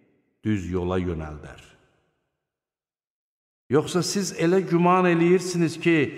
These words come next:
sizdən əvvəlkilərin başına gələnlər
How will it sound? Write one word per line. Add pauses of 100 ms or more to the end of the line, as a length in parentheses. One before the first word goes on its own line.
(220)
sizdən
əvvəlkilərin
başına
gələnlər